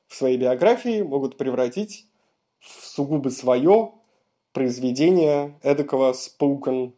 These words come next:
word. Да, в такой увлекательный и весёлый стендап. Чем они, собственно, и занимаются, за что мы их, собственно, и любим. Подписывайтесь на нас на всех существующих сервисах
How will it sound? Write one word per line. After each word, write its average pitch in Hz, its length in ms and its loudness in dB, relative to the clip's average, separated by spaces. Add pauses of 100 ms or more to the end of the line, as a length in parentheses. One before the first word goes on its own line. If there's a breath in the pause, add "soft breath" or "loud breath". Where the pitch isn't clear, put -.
(160)
word. 120 480 -6 (680 soft breath)
Да, 127 300 2 (220)
в - 100 -20
такой 127 600 -2
увлекательный 127 640 -2
и - 20 -6
весёлый 131 460 0
стендап. 123 500 -6
Чем 156 180 0
они, 131 160 -2
собственно, 127 380 -8
и 113 80 -8
занимаются, 135 720 0 (400 soft breath)
за 120 160 -2
что 170 300 0
мы 151 160 2
их, 127 100 -8
собственно, 127 520 -4
и 127 100 -2
любим. 120 280 -6 (440)
Подписывайтесь 135 760 -4
на 117 100 0
нас 117 300 -2
на 123 140 -2
всех - 240 -6
существующих 123 840 -8 (640)
сервисах 117 640 0